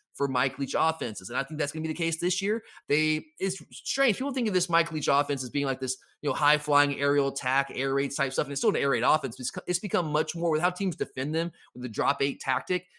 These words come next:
It's been, become much more of a ball control passing game. Still don't run the ball at all, but it's a ball control, short, intermediate passing game. And they just bleed the clock. And, um, it, it, they just get first downs and keep churning, churning the yardage over and over and over.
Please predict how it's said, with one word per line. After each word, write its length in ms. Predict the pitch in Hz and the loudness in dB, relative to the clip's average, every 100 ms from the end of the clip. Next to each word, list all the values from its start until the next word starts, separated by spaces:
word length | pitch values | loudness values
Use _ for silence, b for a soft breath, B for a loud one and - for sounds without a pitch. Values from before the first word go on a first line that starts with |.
| b - | b -8
It's 120 | 156 | -4
been, 180 | 165 - | -4 -4
become 220 | 156 208 165 | 0 2 4
much 180 | 165 | 4
more 80 | 185 | 2
of 60 | 143 | -2
a 40 | |
ball 280 | 110 113 143 | 0 2 2
control 320 | 180 160 170 | 0 4 4
passing 360 | 170 160 170 185 | 4 0 0 2
game. 320 | 190 202 214 _ _ | 2 0 -4 _ _
Still 160 | - 214 | 2 4
don't 100 | 147 | 6
run 120 | 175 | 6
the 60 | |
ball 240 | 127 104 101 | 6 4 2
at 60 | |
all, 280 | 98 98 - B - | 0 -2 -4 B -2
but 80 | |
it's 120 | 135 139 | 0 -2
a 40 | |
ball 280 | 107 143 156 | 0 2 2
control, 560 | 151 - 139 135 135 | 0 0 2 4 2
short, 280 | - 151 147 | -2 -2 0
intermediate 360 | 131 139 139 - | -2 -2 -2 -2
passing 340 | 120 123 131 | -2 -2 -2
game. 280 | 123 123 123 b b - | -2 -2 -4 b b -4
And 100 | 135 | 2
they 120 | 175 | 4
just 340 | 202 220 - | 4 2 2
bleed 240 | 117 170 151 | 0 2 2
the 60 | |
clock. 360 | 113 151 131 - - 131 | 0 2 0 0 -6 -2
And, 300 | 131 127 120 | 0 2 2
um, 300 | 120 113 - | 0 -2 -4
it, 180 | 135 135 143 | -4 -4 -2
it, 80 | 143 | 0
they 80 | |
just 100 | 160 | 0
get 140 | 175 - | 0 2
first 200 | 170 160 | 2 4
downs 320 | 151 160 147 | 4 4 4
and 120 | 131 | -2
keep 120 | 151 | -4
churning, 320 | - 151 160 156 - - | -4 -2 0 -2 -4 -4
churning 400 | 170 175 165 - _ _ | -2 -2 -4 -6 _ _
the 180 | 147 151 | -6 -2
yardage 360 | 147 156 156 147 | 2 2 2 2
over 260 | 151 156 | 2 2
and 80 | 151 | 2
over 180 | 147 151 | 2 2
and 100 | 143 | 0
over. 340 | 143 156 151 | 0 0 -4